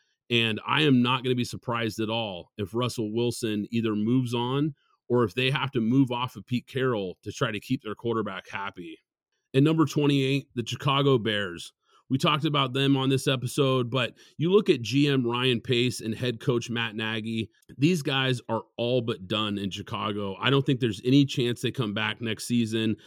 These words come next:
Five straight losses going into Thanksgiving, holes all over this roster. It's time to clean house and try to build around Justin Fields for next year.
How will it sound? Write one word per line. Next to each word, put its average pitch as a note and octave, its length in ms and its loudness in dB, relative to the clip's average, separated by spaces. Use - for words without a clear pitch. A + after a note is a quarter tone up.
Five D3+ 320 4
straight C#3 280 -2
losses A#2 460 -2
going A#2 260 2
into A2 180 0
Thanksgiving, A2 720 -2
holes D#3 320 4
all C#3+ 180 2
over C3 220 4
this A2+ 200 0
roster. A2 600 -4
It's D#3 200 2
time E3 440 2
to E3+ 80 4
clean C#3+ 340 2
house A2+ 540 -4
and A2+ 120 0
try A#2 380 -4
to D#3+ 80 4
build B2+ 380 2
around A2 360 -2
Justin A2 380 -4
Fields G#2 420 -2
for G2+ 160 -6
next G2 320 -8
year. E2 360 -10